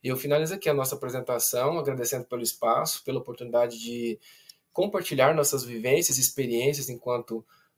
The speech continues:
é, professores, né, e dizendo que foi um prazer poder participar desse congresso tão importante.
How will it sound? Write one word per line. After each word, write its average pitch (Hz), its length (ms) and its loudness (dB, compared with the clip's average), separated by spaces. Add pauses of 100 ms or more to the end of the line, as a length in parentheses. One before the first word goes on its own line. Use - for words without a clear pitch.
(140)
é, 113 140 4
professores, 131 800 0
né, 123 280 -6 (180)
e 165 80 0
dizendo 180 260 2
que 175 80 -10
foi 151 140 4
um 147 80 2
prazer 147 680 4
poder 127 360 -2
participar 120 480 4
desse 117 180 2
congresso 120 460 2
tão 165 120 0
importante. - 800 -6